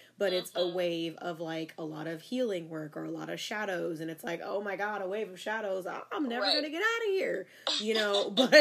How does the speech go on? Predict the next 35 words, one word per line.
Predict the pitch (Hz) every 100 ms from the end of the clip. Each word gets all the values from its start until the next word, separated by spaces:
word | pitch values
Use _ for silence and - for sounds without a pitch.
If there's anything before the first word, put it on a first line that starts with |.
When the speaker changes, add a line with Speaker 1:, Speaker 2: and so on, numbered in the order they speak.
| 285 311 494 466 - -
Speaker 1:
I | 226
don't | 320
Speaker 2:
Right, | 392 381
Speaker 1:
wanna | 294
dive | 233 214 208
in | 202
Speaker 2:
exactly. |
Speaker 1:
there. | 202 190 185 233
I | 262
don't | 294
know | 339
what's | 349 -
on | 226
the | 214 185
other | 180
Speaker 2:
<laughs> | 196 185
Speaker 1:
side. | 170 170 170 -
I | 180 196 233 254 262 269
don't | 285
trust | 349 -
it, | 185 -
you | 180 180
know? | 170 175 180
But | 175 170
Speaker 2:
It's | -
so | - 208 202
real. | 202 185 165 - _
Speaker 1:
yeah, | 180 175 - 143
those | 170 175
are | 185
the |
moments | 180 175 170 -
when | 160
it's | 160
like, | 170 160